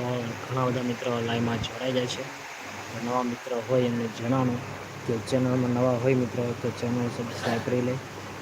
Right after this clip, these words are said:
જેથી કરી સવારે અને સાંજે બંને ટાઈમ લાઈવ દર્શન થઈ શકે. આપણે રોજ સવારે અને સાંજે લાઈવ દર્શન કરાવીએ છીએ. સવારે આપણે સાત ને પંદરે અથવા તો દસે લાઈવ કરાવીએ છીએ અને સાંજે આપણે સાડા આઠે લાઈવ કરાવીએ છીએ મિત્રો. તો આજના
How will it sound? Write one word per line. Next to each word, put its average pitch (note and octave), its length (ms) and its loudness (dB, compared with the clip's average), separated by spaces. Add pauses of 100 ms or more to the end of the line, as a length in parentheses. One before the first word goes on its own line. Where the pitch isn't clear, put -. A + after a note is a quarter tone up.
(120)
જેથી B2 280 -2
કરી B2 300 0
સવારે A#2+ 400 0
અને A#2+ 100 0
સાંજે B2 260 -2
બંને A#2 260 -2
ટાઈમ A#2 280 -2
લાઈવ A#2+ 260 2
દર્શન B2 320 -2 (680)
થઈ C#3+ 220 6
શકે. A#2 300 -4 (760)
આપણે B2+ 220 2
રોજ A#2+ 220 6
સવારે B2+ 500 2
અને A#2+ 240 -4
સાંજે B2 300 0
લાઈવ A#2 240 2
દર્શન B2 260 0
કરાવીએ B2 240 2
છીએ. B2 260 2
સવારે B2 380 2
આપણે A#2 240 0
સાત A#2+ 340 -2
ને B2 140 2
પંદરે C3 400 2 (500)
અથવા B2 240 0
તો B2 100 4
દસે B2+ 280 2
લાઈવ B2+ 160 2
કરાવીએ B2 200 2
છીએ B2 140 -2
અને A#2 100 -2
સાંજે B2+ 280 0
આપણે A#2+ 220 0
સાડા B2 240 0
આઠે B2 160 -2
લાઈવ A#2+ 180 0
કરાવીએ B2 220 4
છીએ B2+ 160 -4
મિત્રો. B2 180 -6 (560)
તો - 120 -6
આજના A#2+ 420 0